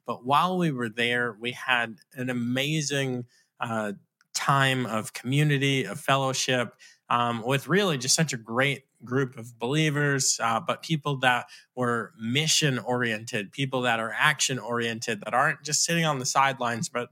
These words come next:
that are actually doing something. Uh, and one of those people who's a top-of-mind person is Kathy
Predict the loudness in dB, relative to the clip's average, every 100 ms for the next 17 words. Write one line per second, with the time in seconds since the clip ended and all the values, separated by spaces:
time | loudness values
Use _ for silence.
0 | -4 -2 0 0 0 -2 -4 -4 -2 -2
1 | -2 -2 -2 -2 -2 -4 -4 -12 -18 -12
2 | 0 2 4 2 0 0 0 0 0 -2
3 | 0 0 0 0 0 0 -2 -6 0 4
4 | 4 0 0 0 0 -4 -2 0 0 0
5 | -2 -4 -10 -18 -10 -6 -6 0 4 4
6 | 4 0 2 -2